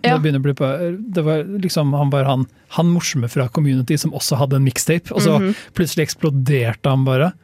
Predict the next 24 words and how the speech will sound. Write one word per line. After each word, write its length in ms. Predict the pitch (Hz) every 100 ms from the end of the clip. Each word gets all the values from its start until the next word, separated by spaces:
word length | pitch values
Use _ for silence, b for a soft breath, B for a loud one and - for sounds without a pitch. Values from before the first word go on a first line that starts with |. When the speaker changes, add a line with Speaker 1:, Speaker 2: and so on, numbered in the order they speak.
| _
Speaker 1:
Mhm. 360 | 208 196 196 208 b b b b b _ _ _ _ _ _ -
Ja, 60 |
det 60 | 202
var, 220 | - - - -
nei, 160 | 185 - - B B B B B
nydelig. 280 | 214 208 - - B B B -
Eh, 280 | 202 196 190 202
men 280 | 220 226
favorittkarakteren 800 | - - 220 214 - 196 185 190
min 160 | 190 190
der 180 | 185 196 -
var 140 | 202 -
Abed. 400 | 185 180 185 190 _ _ _
Og 80 | 208
det 180 | 202 202
var 140 | 214
sånn, 100 | 190 - -
når 120 | 220
jeg 80 | 208
så 200 | - 202
han, 160 | 202 208
så 80 | 208
var 120 |
jeg 40 | 202